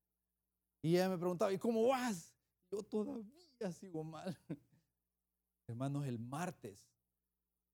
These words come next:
yo todavía enfermo. Y el Señor. Y seguí orando, por supuesto, ¿ah? Para sorpresa mía, el miércoles yo estaba sano.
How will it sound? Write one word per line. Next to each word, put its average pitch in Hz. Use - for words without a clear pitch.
yo 131
todavía 120
enfermo. 113
Y 117
el 110
Señor. 107
Y 110
seguí 110
orando, 127
por 113
supuesto, 113
¿ah? 131
Para 131
sorpresa 135
mía, 131
el 123
miércoles 127
yo 113
estaba 107
sano. -